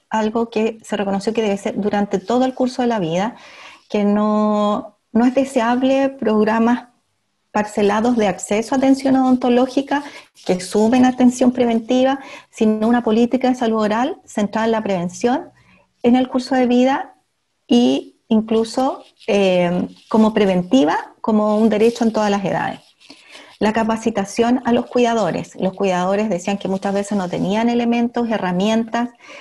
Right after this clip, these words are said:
que en sus cursos de formación no contaban con eso, entonces necesitaban mayores, si es, se puede usar flúor,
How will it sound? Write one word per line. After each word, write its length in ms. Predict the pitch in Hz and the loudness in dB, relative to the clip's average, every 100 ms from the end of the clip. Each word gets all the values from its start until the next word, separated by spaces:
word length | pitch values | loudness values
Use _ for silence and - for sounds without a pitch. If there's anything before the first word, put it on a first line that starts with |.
| - _ | -20 _
que 100 | 202 | -2
en 140 | 196 196 | -2 -2
sus 240 | 208 196 | -2 -2
cursos 400 | - 208 208 214 | 0 -2 -2 -4
de 80 | 202 | -4
formación 680 | 202 190 185 - 202 190 - _ | -4 -4 -4 -2 -2 -2 -6 _
no 520 | 180 180 190 226 247 - | -4 -2 0 0 -2 -4
contaban 500 | 247 240 240 240 247 | -2 0 0 0 0
con 180 | 240 233 | 0 0
eso, 260 | 240 247 233 | 0 0 -4
entonces 280 | 208 208 | -4 -4
necesitaban 800 | 196 190 - 180 208 226 240 247 - - - - | -4 -4 -4 -4 -2 -2 0 -2 -4 -20 -18 -6
mayores, 800 | 214 214 226 226 233 220 233 - | -2 0 2 2 2 0 -2 -6
si 380 | - - 214 202 | -18 -6 0 0
es, 180 | 202 - | 0 -4
se 120 | 190 | -6
puede 460 | - 196 196 190 | -2 0 0 0
usar 240 | 190 190 180 | -2 -4 -6
flúor, 600 | - 220 220 202 202 | -2 0 2 2 0